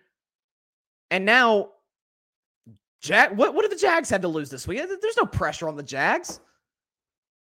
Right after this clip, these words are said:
If they lose, we're like, "Great season. You won nine win-, you got nine wins. You won the division, got to the playoffs after being the worst team in the league last year."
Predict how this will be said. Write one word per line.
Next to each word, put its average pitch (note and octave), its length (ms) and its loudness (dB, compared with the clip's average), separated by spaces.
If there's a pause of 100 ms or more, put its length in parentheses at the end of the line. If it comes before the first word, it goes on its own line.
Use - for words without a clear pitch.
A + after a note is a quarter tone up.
(120)
If C4 100 -2
they F#4 140 -2
lose, D#4+ 480 0
we're D#4 100 0
like, D4+ 160 2 (380)
"Great A#4 220 0
season. A#4+ 420 -4
You F#3 100 -2
won B3+ 180 -2
nine C#4 300 0
win-, D4 340 -6
you A3 180 -14
got B3 180 -4
nine B3 260 0
wins. C4 320 -6
You E3+ 140 -2
won E3+ 280 -6
the C#4 80 -4
division, A#3 440 0
got A3 180 2
to - 80 -20
the E3+ 80 -8
playoffs C4 480 -2
after G#3+ 240 -4
being G#3 220 -4
the F3 80 2
worst F#3 480 -2
team C4 180 -6
in A3 60 -4
the D#3+ 100 -2
league F3+ 240 -4
last B3+ 300 -2
year." C#4+ 260 -6